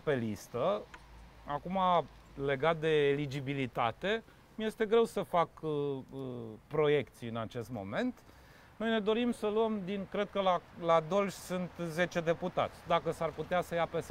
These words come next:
D-ul zece, ar fi foarte bine. Nu știu să vă spun, dar știu că e pe listă.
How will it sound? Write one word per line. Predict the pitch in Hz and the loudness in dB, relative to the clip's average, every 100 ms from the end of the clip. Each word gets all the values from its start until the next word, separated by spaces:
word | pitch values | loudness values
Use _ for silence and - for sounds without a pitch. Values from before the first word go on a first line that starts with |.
| 151 | -4
D-ul | 170 165 | -4 -2
zece, | 180 240 226 | -2 -2 -2
ar | |
fi | 202 208 | -4 -4
foarte | 208 185 190 | -2 -2 -2
bine. | 160 101 85 - - - 302 | -6 -8 -10 -14 -18 -10 0
Nu | 285 | 2
știu | 147 127 | 2 -2
să | 107 107 | -6 -6
vă | 113 | -6
spun, | - 254 | -2 2
dar | 240 | 2
știu | - 254 | 2 0
că | - | 2
e | 214 | 2
pe | - | 2
listă. | 131 - - | -2 -4 -12